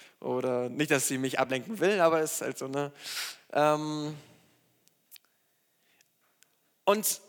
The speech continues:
ich lass Gott den, den Raum und sag, „Gott, sprich zu mir. Was willst du mir heute sagen?“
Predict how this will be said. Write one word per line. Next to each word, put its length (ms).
ich 380
lass 420
Gott 380
den, 560
den 180
Raum 600
und 160
sag, 260
„Gott, 400
sprich 400
zu 120
mir. 260
Was 220
willst 280
du 40
mir 140
heute 200
sagen?“ 440